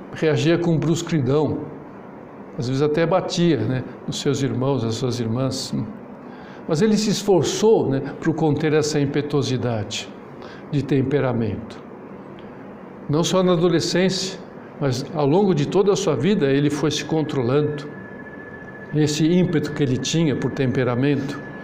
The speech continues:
e assim conseguiu converter essas energias do caráter que ele tinha, né, em força dominadora. Ele dominou essas forças e empregava para o bem, para enfrentar os obstáculos.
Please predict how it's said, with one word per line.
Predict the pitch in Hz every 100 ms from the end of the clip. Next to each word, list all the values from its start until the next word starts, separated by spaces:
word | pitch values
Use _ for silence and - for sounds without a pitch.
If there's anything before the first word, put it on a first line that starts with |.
| - - - - - -
e |
assim | 180 170 196 202
conseguiu | 196 170 170 170 175
converter | 185 226 180 165 - 180 175
essas | 151 156 135
energias | 147 139 135 135 139 127
do | 135
caráter | 143 123 147 156 151
que | -
ele | 120 117
tinha, | - 196 156 101 - - - - - - -
né, | 139 147 151 - - - - -
em | 156
força | - 190 220 - 147
dominadora. | 143 139 135 127 113 110 117
Ele | 123
dominou | 147 147 143 214
essas | 208 190 -
forças | 185 233 226 220 170
e |
empregava | 180 156 147 160 165 180
para | 185 190
o |
bem, | 143 143 143 143 143 - - - -
para | 147
enfrentar | 156 147 147 156 151
os | 143 151
obstáculos. | 147 147 - 131 - - - -